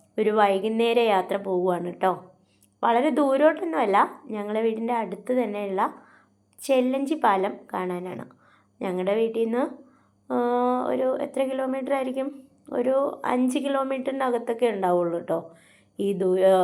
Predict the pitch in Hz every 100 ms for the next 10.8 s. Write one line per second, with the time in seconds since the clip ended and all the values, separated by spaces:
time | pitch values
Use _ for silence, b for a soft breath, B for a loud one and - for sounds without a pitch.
0 | - 180 214 214 190 185 190 190 180 180
1 | 180 185 196 190 190 180 180 170 - B
2 | B B - 208 294 277 254 247 262 254
3 | 196 190 190 226 220 190 190 185 175 175
4 | 180 190 226 175 185 185 185 202 208 185
5 | 190 196 180 180 175 240 247 254 - 190
6 | 190 185 - B B B B - 208 196
7 | 190 190 202 214 208 208 214 220 226 214
8 | - B B B _ _ 196 196 190 196
9 | 247 254 226 202 196 208 214 214 214 208
10 | 202 196 - 214 - - 214